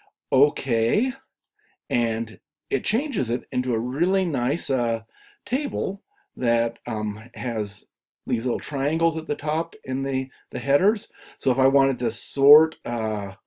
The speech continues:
uh, things by, say, people's age, I could go, uh, sort from ascending to descending, that, uh, uh, going from the low to the highest.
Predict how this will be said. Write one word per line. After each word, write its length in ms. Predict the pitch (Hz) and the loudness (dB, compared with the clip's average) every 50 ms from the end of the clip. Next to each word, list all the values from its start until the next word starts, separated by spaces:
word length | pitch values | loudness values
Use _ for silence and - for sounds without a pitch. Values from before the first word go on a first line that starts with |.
| _ _ - - - _ _ - | _ _ -20 -20 -20 _ _ -6
uh, 280 | 107 98 95 95 95 98 | -6 -6 -4 -6 -8 -8
things 340 | - 127 123 131 135 127 107 | -2 0 2 2 2 2 0
by, 180 | 123 113 107 | -2 -2 -2
say, 220 | 104 - 120 107 104 | -2 -2 -4 -4 -4
people's 460 | - - 135 135 135 131 123 - 143 - - - | -4 -6 -8 -4 -2 -2 -2 -2 -6 -8 -8 -4
age, 520 | 127 120 127 139 151 180 190 170 151 - - _ | 0 2 2 2 2 0 -2 -4 -8 -14 -12 _
I 100 | 110 107 | -10 -8
could 200 | 104 120 110 107 | -8 -8 -8 -4
go, 400 | 113 113 113 110 110 107 104 104 - _ _ - - - _ _ _ _ | -2 0 0 2 2 2 0 -2 -6 _ _ -20 -20 -20 _ _ _ _
uh, 160 | - 101 101 101 | -8 -8 -8 -6
sort 400 | - - 127 127 131 131 - - | -2 0 2 2 0 0 -6 -10
from 480 | - 117 107 104 101 95 95 90 87 _ _ _ _ _ _ - | -6 -4 -4 -2 -4 -4 -8 -10 -12 _ _ _ _ _ _ -12
ascending 560 | 110 101 - - 143 131 127 139 143 143 143 127 | -8 -6 -4 -2 0 0 0 2 0 0 -2 -2
to 100 | 123 107 | -4 -4
descending, 920 | 98 117 135 156 156 - 156 151 156 160 156 170 180 196 214 208 190 165 - - | -2 0 0 0 0 -2 -2 -2 -2 -2 -2 -2 -2 -2 -2 -4 -6 -8 -10 -12
that, 260 | 113 110 113 117 - - _ _ _ | -10 -10 -10 -10 -12 -16 _ _ _
uh, 540 | 101 101 95 95 92 82 76 80 87 - 92 - _ | -12 -10 -10 -10 -10 -12 -14 -16 -18 -20 -20 -20 _
uh, 220 | 92 90 85 90 - - _ - | -16 -14 -14 -16 -18 -20 _ -4
going 180 | 113 110 107 | -2 -2 -2
from 120 | 107 123 117 | 0 -2 -2
the 100 | 104 101 | -2 -2
low 400 | 104 107 110 113 120 127 135 135 | -4 -2 0 2 4 4 4 2
to 120 | 135 139 | 0 -2
the 100 | 139 123 | -4 -4
highest. 680 | 110 127 127 135 147 170 208 214 - - - - - | -2 -2 -2 0 0 0 0 -4 -6 -8 -12 -14 -18